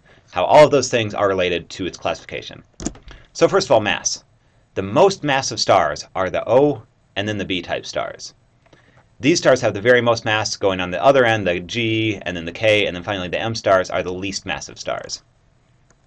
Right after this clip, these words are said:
The luminosity. So by the way, luminosity is just a, a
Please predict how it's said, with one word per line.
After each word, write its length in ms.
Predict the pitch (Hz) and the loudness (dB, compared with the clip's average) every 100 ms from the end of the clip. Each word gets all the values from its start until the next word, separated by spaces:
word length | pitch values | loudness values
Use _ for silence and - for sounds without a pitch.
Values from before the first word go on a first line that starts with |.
| - - _ _ _ _ - - | -16 -16 _ _ _ _ -6 0
The 80 | |
luminosity. 600 | 139 147 160 - - 73 - _ _ | 2 4 4 2 -2 -10 -14 _ _
So 140 | - | 4
by 120 | 151 156 | 6 8
the 60 | |
way, 100 | 147 | 6
luminosity 560 | 135 180 185 160 156 127 | 4 2 2 0 0 -2
is 80 | - | -2
just 200 | 127 104 | -2 0
a, 140 | 90 - _ | -2 -6 _
a 340 | 98 90 87 | 0 2 2